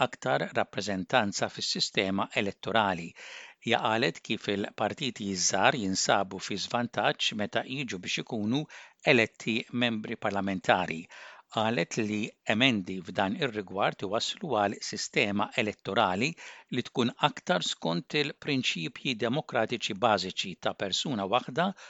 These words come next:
vot wieħed, valur wieħed. Tkellmet ukoll dwar l-apatija politika. Qalet li dawk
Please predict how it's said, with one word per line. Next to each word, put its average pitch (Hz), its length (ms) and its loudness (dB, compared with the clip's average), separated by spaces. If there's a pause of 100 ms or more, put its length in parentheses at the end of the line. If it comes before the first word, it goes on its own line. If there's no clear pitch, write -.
(260)
vot 139 320 0
wieħed, 104 540 -2 (100)
valur 107 320 2
wieħed. 101 540 -8 (840)
Tkellmet 139 460 4
ukoll 220 260 0
dwar 127 320 2
l-apatija 131 880 2
politika. 117 640 -4 (360)
Qalet 143 520 2
li 107 100 -2
dawk 101 380 0